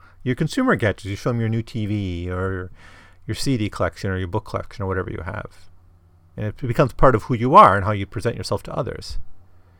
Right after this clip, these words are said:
While we may not realize how intrusive an odious advertisement regimen we're exposed to is, not compared to Morris anyways, most of us still ex-, ex-, accept the basic logic of consumerism, making our purchases dutifully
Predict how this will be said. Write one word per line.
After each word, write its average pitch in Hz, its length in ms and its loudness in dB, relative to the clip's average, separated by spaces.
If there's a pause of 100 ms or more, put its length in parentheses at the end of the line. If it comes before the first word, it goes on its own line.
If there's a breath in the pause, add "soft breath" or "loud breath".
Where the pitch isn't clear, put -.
(520 soft breath)
While 143 260 12
we 247 200 8
may 247 120 8
not 143 180 10
realize 123 380 6
how 117 160 4
intrusive 101 720 -2
an 107 160 -4
odious 117 420 0
advertisement 104 760 0
regimen 98 440 -2
we're 90 100 -2
exposed - 420 -2
to 101 140 -2
is, 107 440 2
not 98 240 -2
compared - 300 -4
to 92 60 -4
Morris 180 420 6
anyways, - 480 -6 (320 soft breath)
most 269 240 4
of 208 80 6
us 196 140 4
still 151 260 4
ex-, - 220 -6 (200)
ex-, - 440 -10
accept - 480 0
the 101 80 -2
basic 101 400 -2
logic 95 360 0
of 110 120 -2
consumerism, 120 720 -2 (680 soft breath)
making 202 400 2
our 185 120 6
purchases 117 560 -2
dutifully 120 680 -2